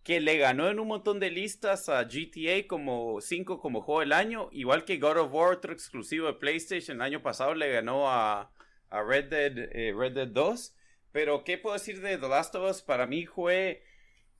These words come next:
eh, ese juego y dije, Puchica, esto, esto, o sea, parecía que lo escribió eh,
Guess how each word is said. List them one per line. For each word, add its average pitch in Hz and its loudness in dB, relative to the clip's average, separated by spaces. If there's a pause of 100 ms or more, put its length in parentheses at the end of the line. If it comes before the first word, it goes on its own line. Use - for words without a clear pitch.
eh, 135 -2
ese 165 -2
juego 185 -4
y 175 -2
dije, 156 -6 (140)
Puchica, 143 -6
esto, 170 -4
esto, 160 -6
o 101 -8
sea, 123 -2
parecía 127 -4
que 175 -4
lo 151 -10
escribió 123 -2 (880)
eh, 131 -8